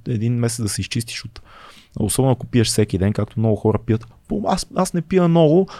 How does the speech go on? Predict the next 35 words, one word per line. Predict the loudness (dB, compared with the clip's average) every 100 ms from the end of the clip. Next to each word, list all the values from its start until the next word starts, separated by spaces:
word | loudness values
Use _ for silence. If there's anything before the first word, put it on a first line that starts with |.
| 0
ама | 4 4 4
често“, | 4 2 2 -2
нали, | 0 0
се | -2 -2
хилиме | 2 2 2 2
на | -2
такива | -4 -4 -2
глупости. | -4 -6 -6 -8 -8 -14 -20 -20 _ _ _ _ _ 0
Аз | 2 2
съм, | 2
между | 2 2
другото, | 2 4 4
един | 2
от |
хората | 2 2 2 0
също, | 0 0 2
дето | 2 4 2 2 -4 -16 -2
пие, | 4 6 4 0 -10 -12
с-, | -12 -10 -10 -8
ще | -10 -8
поговорим | 0 4 4 4
личните | 2 2 -2 0 0
ни |
истории, | 0 2 2 4
но | 2
аз | 0 -2
напоследък | -6 -8 -4 -2 -2
пия, | -2 0 2 2 -2 -12 _ -16 -12 -6 0
може | 2 4 2
би, | 0
шест | 2 0 2
дена | 0 0
в |
седмицата, | -2 -2 -2 -4 -8 -10 -12 -20 -20 -12
което | -6 -4 2 6 6